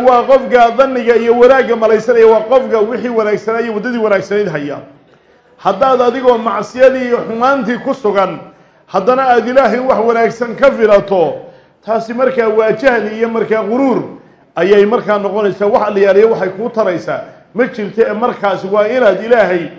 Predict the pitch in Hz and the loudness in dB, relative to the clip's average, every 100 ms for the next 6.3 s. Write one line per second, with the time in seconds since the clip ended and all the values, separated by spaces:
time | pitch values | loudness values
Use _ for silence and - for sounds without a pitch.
0 | - - _ 143 196 208 220 277 254 196 | -20 -20 _ 2 2 4 0 -4 -4 -4
1 | 226 226 254 226 214 220 165 226 208 185 | -4 0 0 0 -4 -6 -2 -2 -2 -4
2 | - 185 156 156 156 143 120 113 110 - | -6 -10 -8 -8 -12 -16 -14 -16 -16 -20
3 | _ _ _ _ _ _ _ _ _ _ | _ _ _ _ _ _ _ _ _ _
4 | _ _ _ _ _ _ _ _ _ _ | _ _ _ _ _ _ _ _ _ _
5 | _ _ _ - 196 262 262 269 233 240 | _ _ _ -2 0 4 6 6 4 4
6 | 233 240 | 4 4